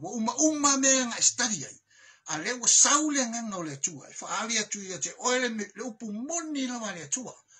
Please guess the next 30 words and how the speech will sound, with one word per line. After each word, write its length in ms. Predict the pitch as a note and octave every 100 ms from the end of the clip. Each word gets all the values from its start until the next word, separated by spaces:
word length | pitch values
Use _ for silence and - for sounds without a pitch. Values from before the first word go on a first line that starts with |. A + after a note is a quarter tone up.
| _ _ _ _ _
E 80 | -
au 160 | A3+ G#3+
wala 260 | C4+ C#4+ C4
mai 140 | B3+
le 100 | A3
mea 180 | G3+ C#4
lena, 300 | C#4+ C#4+ -
so, 180 | - -
so 240 | C4 A3
e 20 | F#3+
hai. 160 | C4 - _ _ _ _ _ _
O 80 | E3
tau 160 | G3
mo 140 | F#3 G3
mai 120 | G#3+
sa 180 | - G#3+
mo. 140 | G#3+ A#3 _ _ _ _ _ _ -
O 40 |
le 60 | G#3
luinga 340 | A#3 C#4 D4
la 140 | C#4 C#4
atu 320 | - D#4 D4+
le 120 | D4
sa 140 | - C#4
situ, 380 | - C4 - C#3 - _
le 100 | E3+
whaupunga 580 | C#3+ - A3+ - B3+ A#3
le 120 | G#3 F3
revelation 580 | A3+ A3 G#3+ - G3+
knowledge. 440 | C#3 A2 - -